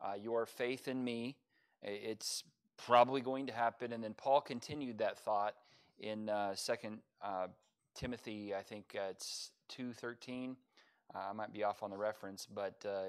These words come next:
it says, "Yea, all that live godly in Christ Jesus shall suffer persecution."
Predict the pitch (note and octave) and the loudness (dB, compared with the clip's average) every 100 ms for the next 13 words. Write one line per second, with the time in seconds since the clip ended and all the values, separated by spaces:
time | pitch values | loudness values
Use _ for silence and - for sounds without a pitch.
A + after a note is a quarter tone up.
0 | G2 F#2+ G#2 G2 A2+ A#2+ A#2 A#2 A#2+ A#2+ | -4 -6 -8 -4 0 2 4 6 4 2
1 | A2+ A#2 A2 A2 A2 A2+ G#2+ G#2+ A#2+ A2 | -2 -2 0 2 2 0 -8 -6 -4 -4
2 | - A2 G2+ G#2 G2 - - - G#2+ A2+ | -4 -8 -8 -8 -8 -12 -10 -2 2 2
3 | A#2+ - _ _ _ - A#2+ G#2+ G#2+ G#2 | 0 -6 _ _ _ -6 -2 -2 -2 -8
4 | - G#2 - A2 G#2 - - | -6 -10 -10 -12 -12 -12 -14